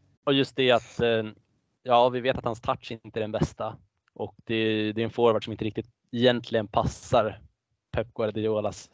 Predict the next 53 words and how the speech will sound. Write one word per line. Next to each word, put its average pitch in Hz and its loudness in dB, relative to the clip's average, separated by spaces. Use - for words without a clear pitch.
spelsätt. - -2
Men, 110 0
och - -6
om 110 0
han 110 -2
inte 107 -8
passar 120 0
in, 110 -6
alltså 110 -4
han 113 0
är 113 -2
ju 113 -2
värvad 110 2
för - -6
att - -4
göra 107 4
mål 110 -6
och 101 -8
han 113 -10
kommer 113 -2
inte 135 -4
få - -10
lika 113 0
mycket 120 2
chanser 107 0
som 110 -2
han 104 0
har 113 0
fått - -4
i 113 0
Bundesliga, 107 -2
för 104 0
där 117 6
kan 139 2
han 127 6
göra 110 6
lite 107 -4
som 107 -8
han 107 -6
vill. 117 -6
Det 113 -8
kommer 123 -4
han 117 0
inte 110 -8
kunna 120 0
göra 104 2
med 101 -8
de 110 -8
flesta 107 0
försvaren 104 -8
i 101 -16
Premier 107 -12
League. 110 -12